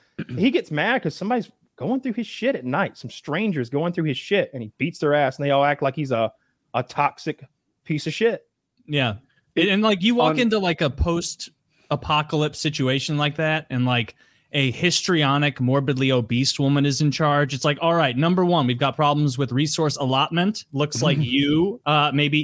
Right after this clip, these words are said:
Speaker 2: eating a little much. All right, who voted for her? None of you have rights anymore. I'm taking charge because you're all pussies." Like, then,
Speaker 1: Dude,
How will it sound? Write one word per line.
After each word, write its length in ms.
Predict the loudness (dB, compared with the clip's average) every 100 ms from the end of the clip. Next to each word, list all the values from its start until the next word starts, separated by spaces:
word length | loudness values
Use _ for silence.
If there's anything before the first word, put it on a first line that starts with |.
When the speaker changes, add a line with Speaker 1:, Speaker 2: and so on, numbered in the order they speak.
| 0
Speaker 2:
eating 200 | 2 2
a 40 |
little 200 | 2 2
much. 300 | 2 2 -2 -8 -20 -10 0
All 80 | 2
right, 200 | 2 0 _ 0
who 240 | 2 4
voted 300 | 4 2 2
for 100 | 0
her? 240 | 2 2 2
None 160 | 0 2
of 80 | 2
you 80 |
have 100 | 0
rights 320 | 2 0 0 0
anymore. 420 | 2 2 2 -2 _ -4
I'm 140 | 0 2
taking 320 | 2 2 0
charge 460 | 4 4 4 0
because 280 | -4 0 0
you're 120 | 2
all 140 | 2 2
pussies." 440 | 0 0 -2 -8 -18 _ _ _
Like, 180 | -2 2
then, 160 | 2 2
Speaker 1:
Dude, 260 | 2 0